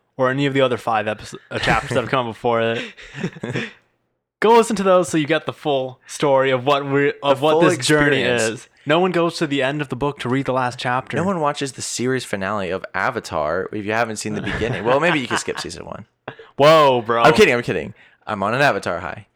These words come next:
Speaker 2: But anyway, Steven has been our, our, our, our plug for all the, uh, other episodes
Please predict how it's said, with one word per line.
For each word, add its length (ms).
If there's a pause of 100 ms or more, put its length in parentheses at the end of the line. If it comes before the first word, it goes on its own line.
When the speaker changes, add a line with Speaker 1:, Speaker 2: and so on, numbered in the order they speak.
(240)
Speaker 2:
But 60
anyway, 220
Steven 360
has 160
been 160
our, 380
our, 220 (200)
our, 320 (160)
our 100
plug 500
for 140
all 140
the, 120
uh, 40 (420)
other 180
episodes 680